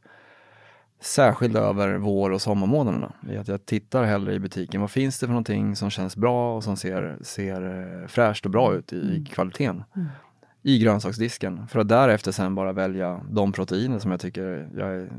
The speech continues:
Speaker 1: sugen på eller som ser bra ut även där.
Speaker 2: Mm.
Speaker 1: Så att jag börjar oftast i den änden.
Speaker 2: Mm.
Speaker 1: Och det är väl ett ganska enkelt sätt i att börja äta mer grönsaker.
Speaker 2: Mm.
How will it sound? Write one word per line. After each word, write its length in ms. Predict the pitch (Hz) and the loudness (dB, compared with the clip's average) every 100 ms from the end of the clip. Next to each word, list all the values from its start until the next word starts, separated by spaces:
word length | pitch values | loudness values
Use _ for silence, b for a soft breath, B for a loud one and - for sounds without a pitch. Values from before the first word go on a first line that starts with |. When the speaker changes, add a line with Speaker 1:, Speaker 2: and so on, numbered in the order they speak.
| - | -8
Speaker 1:
sugen 440 | - 98 95 127 | 0 2 2 0
på 200 | 123 110 | 2 0
eller 100 | 104 | 0
som 140 | 107 98 | 0 -2
ser 180 | 90 | -2
bra 240 | 90 87 82 | -2 0 -2
ut 140 | 82 | -4
även 200 | 87 92 | -6 -6
där. 180 | 101 101 - | -6 -6 -4
Speaker 2:
Mm. 120 | 156 | -2
Speaker 1:
Så 80 | 101 | 2
att 60 | |
jag 100 | 113 | 4
börjar 320 | 123 107 107 | 8 8 8
oftast 320 | 120 101 85 - | 6 2 -4 -4
i 40 | |
den 180 | 87 95 | -6 -4
änden. 260 | 92 98 - 240 | -6 -6 -8 -2
Speaker 2:
Mm. 180 | 185 151 131 B B B B B - | -2 -2 -8 B B B B B -4
Speaker 1:
Och 140 | 127 | 4
det 100 | 127 | 6
är 40 | 151 | 6
väl 100 | 151 | 6
ett 60 | |
ganska 240 | 123 110 113 | 4 4 4
enkelt 300 | 120 120 110 | 4 2 2
sätt 220 | 107 104 | 0 0
i 60 | 107 | -2
att 220 | 104 - | -2 -2
börja 380 | 110 107 131 110 | 2 4 4 4
äta 140 | 104 | 2
mer 140 | 104 | 0
grönsaker. 400 | 101 107 101 101 | 0 -2 -2 -4
Speaker 2:
Mm. 60 | 101 | 0